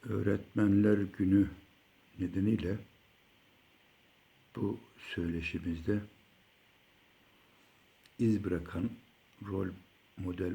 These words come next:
olabilen öğretmenlerimizi hatırlamanın yerinde olacağını düşünerek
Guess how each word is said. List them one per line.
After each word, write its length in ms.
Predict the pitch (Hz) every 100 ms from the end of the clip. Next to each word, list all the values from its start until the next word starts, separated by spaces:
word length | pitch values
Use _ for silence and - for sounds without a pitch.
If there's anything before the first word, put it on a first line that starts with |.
| -
olabilen 540 | 92 82 85 92 - - - _ _ _ _ _ _ _ _ - _ _ -
öğretmenlerimizi 1040 | 95 90 90 - 95 87 87 87 92 92
hatırlamanın 880 | 90 - - 90 85 82 82 92 120 - - _ _ _ _ _ _ _ _ _ - _ _ -
yerinde 360 | 98 92 95 104
olacağını 640 | 101 90 85 85 82 85
düşünerek 460 | - - 82 92